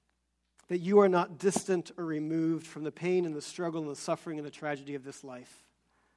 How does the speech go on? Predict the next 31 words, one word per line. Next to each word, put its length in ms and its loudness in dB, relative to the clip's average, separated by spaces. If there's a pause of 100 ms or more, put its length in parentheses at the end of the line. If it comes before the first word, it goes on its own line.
(1400)
You 100 0
don't 160 12
pretend 380 2
that 100 4
it 100 -4
doesn't 260 2
exist, 440 -2
but 180 -10
far 360 4
from 240 -4
it, 80 -8
Lord. 220 -4
Not 180 2
only 160 0
do 100 -8
you 120 -4
confront 480 -4
it 60 -8
in 120 -6
the 80 -6
face, 680 -8 (580)
you 120 -12
conquered 480 -12
it. 240 -20 (1800)
And 100 0
Lord, 180 8
on 200 6
the 80 2
cross, 680 8 (920)
you 120 0
took 320 4